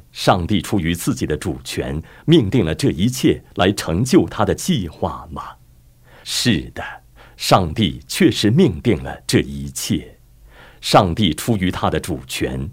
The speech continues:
对于各国都有安排。但是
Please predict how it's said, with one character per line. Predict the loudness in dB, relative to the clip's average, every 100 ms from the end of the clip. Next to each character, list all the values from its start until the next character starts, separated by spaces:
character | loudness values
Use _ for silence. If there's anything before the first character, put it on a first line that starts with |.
| 4
对 | 4
于 | 6 2
各 | 4 2
国 | 2 -2 0 -2 -4 -8 6
都 | 6 6
有 | 0 -2 -6
安 | -6 -6 -10
排。 | -10 -12 -14 _ _ _ _ _ _ -20 _
但 | -2 -2
是 | -6 -8 -10